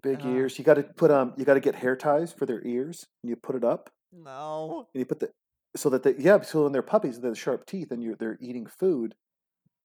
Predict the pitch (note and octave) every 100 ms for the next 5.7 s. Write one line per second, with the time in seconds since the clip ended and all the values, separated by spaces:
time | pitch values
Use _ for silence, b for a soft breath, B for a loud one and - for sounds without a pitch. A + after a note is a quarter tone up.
0 | - A#2 A2+ A2 A2 A2 _ _ A#2 A2
1 | B2+ C#3 A#2+ A2+ D3 D#3 A2 A2 - A#2+
2 | A2+ A2+ A#2 - C3 B2+ B2+ A2+ - -
3 | B2+ A#2 A#2 G#2 G2 A2+ G#2 A#2 G#2 G2+
4 | G2+ A2 - G#2 - G#2+ F#2+ - - -
5 | A#2 G#2+ - _ _ _ _